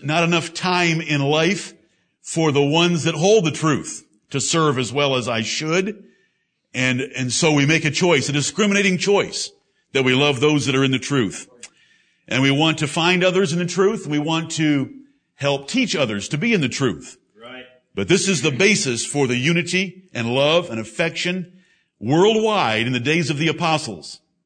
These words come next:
Speaker 1: It stretched beyond city borders. It stretched outside of church memberships. It stretched among all those that held the truth that had been revealed by the God of heaven through Jesus Christ about the Son of God
Speaker 2: Right.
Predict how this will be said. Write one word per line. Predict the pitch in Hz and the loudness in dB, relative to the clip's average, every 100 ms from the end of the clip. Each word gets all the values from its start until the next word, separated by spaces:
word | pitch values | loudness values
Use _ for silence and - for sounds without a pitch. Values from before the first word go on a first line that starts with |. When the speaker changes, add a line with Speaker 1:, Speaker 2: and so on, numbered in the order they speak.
| _ _ _ _ | _ _ _ _
Speaker 1:
It | - 135 | -8 -6
stretched | - - 180 180 - | -4 0 0 0 -2
beyond | 165 170 175 175 | 0 2 2 0
city | - 185 165 | 2 2 2
borders. | 170 170 196 202 - - _ | 2 2 2 -2 -8 -16 _
It | 131 127 | -6 -6
stretched | - 165 165 - | -2 0 0 0
outside | 165 160 - 170 170 | 0 -2 -2 -2 0
of | 139 | -2
church | - 175 175 | -2 -2 0
memberships. | 160 175 185 - 202 - - _ _ _ _ _ _ _ - | 0 0 0 0 -2 -2 -10 _ _ _ _ _ _ _ -12
It | 95 | -8
stretched | - 160 170 - | -2 0 0 0
among | 160 160 | 2 2
all | 160 165 | 4 4
those | 151 165 151 | 4 4 2
that | 139 | 2
held | 156 147 | 0 0
the | |
truth | 139 - 175 147 | -2 2 2 2
that | 123 | 0
had | |
been | 131 135 | 0 2
revealed | 135 156 151 117 | 2 4 2 2
by | 120 | 0
the | 113 | 0
God | 131 143 | 2 2
of | 135 | 2
heaven | 135 110 107 | 0 0 -2
through | 104 135 | -4 -4
Jesus | 110 156 131 139 | -2 -4 -4 -8
Christ | - 170 123 98 - - _ _ | -4 -2 -2 -2 -8 -12 _ _
about | 110 110 151 156 107 | -8 -2 0 0 -2
the | 117 117 | -8 -8
Son | 139 127 | -4 -4
of | 110 | -2
God | 123 117 85 73 _ _ _ | -2 -2 -4 -8 _ _ _
Speaker 2:
Right. | _ - | _ -20